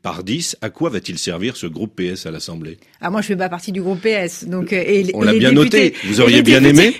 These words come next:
Speaker 2: <laughs> oui, oui, les, les députés, euh, sont, euh, sont, sont souverains. Euh, mais le groupe P S, il, il montrera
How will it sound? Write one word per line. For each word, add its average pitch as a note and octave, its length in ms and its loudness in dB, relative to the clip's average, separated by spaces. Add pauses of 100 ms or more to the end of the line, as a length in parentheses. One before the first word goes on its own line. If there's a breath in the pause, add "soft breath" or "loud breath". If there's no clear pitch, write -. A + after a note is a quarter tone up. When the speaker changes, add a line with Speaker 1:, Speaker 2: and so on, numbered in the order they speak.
(140)
Speaker 2:
<laughs> - 200 -10
oui, C4 100 0
oui, D4 240 0
les, A3+ 140 -2
les A3+ 140 0
députés, B3 560 -2
euh, G3 160 -4
sont, F#3 340 -8
euh, D#3 300 -8
sont, - 260 -10
sont G#3+ 220 -6
souverains. A3+ 400 -4 (340 loud breath)
Euh, F3+ 500 0
mais G3+ 600 -4
le G3+ 100 -2
groupe G#3 220 -2
P A#3+ 60 -2
S, C4+ 360 -2
il, F#3+ 120 -6 (100)
il G#3 120 2
montrera B3 680 -2